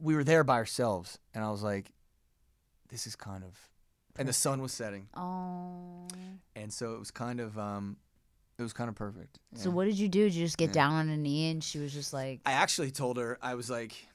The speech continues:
Speaker 1: "You know, this is amazing. It's, like, an amazing backdrop." <laughs>
Speaker 2: She's like,
Speaker 1: She's gonna
Speaker 2: "Yeah."
Speaker 1: kill, she's gonna kill, she's gonna kill me. Um,
Speaker 2: <laughs>
Speaker 1: so I said, yeah, I said, "You know, you gotta go stand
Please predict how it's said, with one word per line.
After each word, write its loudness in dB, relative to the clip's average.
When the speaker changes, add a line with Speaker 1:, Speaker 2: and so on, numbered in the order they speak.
Speaker 1:
"You -10
know, -8
this -6
is -8
amazing. -6
It's, -16
like, -16
an -12
amazing -14
backdrop." -18
<laughs> -2
Speaker 2:
She's 4
like, 6
Speaker 1:
She's -6
gonna 2
Speaker 2:
"Yeah." 12
Speaker 1:
kill, 8
she's -
gonna 2
kill, 12
she's 4
gonna 6
kill 6
me. 0
Um, 6
Speaker 2:
<laughs> -18
Speaker 1:
so 6
I 8
said, 6
yeah, -2
I -2
said, 0
"You 0
know, 0
you -2
gotta -4
go -6
stand -6